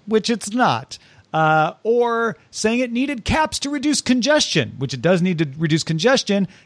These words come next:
Caps are an incredibly ineffective <laughs> way of managing congestion.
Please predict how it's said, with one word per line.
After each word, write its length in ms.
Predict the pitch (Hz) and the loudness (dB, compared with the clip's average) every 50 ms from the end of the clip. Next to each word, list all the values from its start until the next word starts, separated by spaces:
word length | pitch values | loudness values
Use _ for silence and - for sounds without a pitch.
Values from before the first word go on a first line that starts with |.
| _ _ | _ _
Caps 400 | - - 175 202 208 208 - - | -4 0 2 2 2 2 0 0
are 180 | 196 175 170 175 | 2 2 4 2
an 160 | 170 175 180 | 2 0 0
incredibly 760 | 180 180 147 - - - - 190 214 214 190 196 202 196 202 | -4 -6 -6 -6 -8 -2 0 2 2 2 2 0 0 -2 0
ineffective 760 | 185 180 202 214 - - - 175 147 131 107 - 185 175 143 | 0 0 0 0 0 0 0 0 0 0 0 0 0 0 2
<laughs> 0 | |
way 380 | 143 143 156 165 170 170 170 151 165 - 165 - | 2 2 4 4 4 4 2 -2 -4 -8 -4 0
of 160 | 160 175 139 | 0 0 2
managing 440 | 143 151 156 160 160 147 156 160 135 | 2 0 0 0 0 0 -2 -2 -2
congestion. 580 | - 170 151 147 214 240 214 - - 143 110 | -2 -4 0 2 2 4 2 2 0 -4 -4